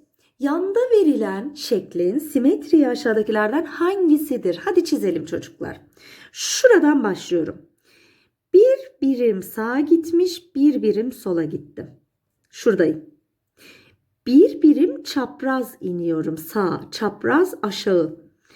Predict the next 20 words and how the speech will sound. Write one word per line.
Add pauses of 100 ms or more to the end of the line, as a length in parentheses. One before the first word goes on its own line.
(340)
Bir
birim
çapraz
aşağı
indim,
birleştirdim. (440)
Buradayım. (1120)
Bir
birim (760)
sağa
doğru
açılıyorum,
çapraz.
Bir
birim
sağa
doğru
çapraz
açıldım. (680)
Şuradayım.